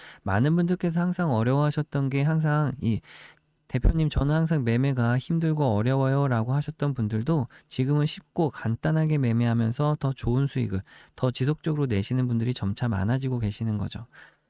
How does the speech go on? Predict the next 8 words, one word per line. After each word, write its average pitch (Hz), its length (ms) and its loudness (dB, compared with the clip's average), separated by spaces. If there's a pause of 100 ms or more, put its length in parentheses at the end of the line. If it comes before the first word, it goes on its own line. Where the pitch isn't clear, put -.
(220)
어, 120 200 2
그렇다고 180 360 2
해서 180 140 2
여러분들 147 300 2
걱정하신 156 760 -2
게 117 400 0 (140)
혹시 156 320 -6
이거 113 380 -2